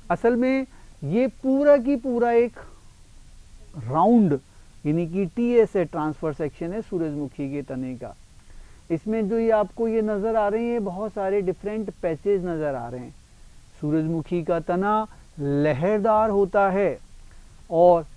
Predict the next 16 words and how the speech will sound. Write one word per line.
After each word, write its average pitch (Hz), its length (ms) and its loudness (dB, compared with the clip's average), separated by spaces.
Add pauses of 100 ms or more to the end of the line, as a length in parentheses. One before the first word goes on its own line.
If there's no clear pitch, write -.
खास 170 320 -2
बात, 226 340 2 (680)
उसमें 147 380 -4
संवहन 202 600 -2
पुल 240 360 0 (300)
एक 170 260 0
वलय 147 640 0
के 233 220 -2
रूप 202 260 -2
में, 185 380 -6
रिंग 180 260 0
के 185 160 0
रूप 143 260 0
में 139 120 -2
होते 127 260 -8
हैं। 123 200 -12